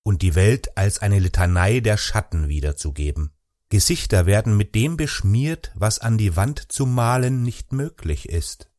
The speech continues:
Er stürzt in die Dunkelheit mit einem Gefühl des Schwindels, der Schatten,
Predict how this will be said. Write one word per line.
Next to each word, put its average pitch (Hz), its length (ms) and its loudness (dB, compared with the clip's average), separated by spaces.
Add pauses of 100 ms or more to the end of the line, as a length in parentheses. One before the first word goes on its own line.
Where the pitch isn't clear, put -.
(540)
Er 92 180 2
stürzt - 560 0
in 104 220 0
die 101 120 0
Dunkelheit 110 680 0
mit 98 160 -2
einem 104 280 2
Gefühl 98 520 2
des 101 220 0
Schwindels, 85 1080 -2
der 78 120 0
Schatten, 85 600 -2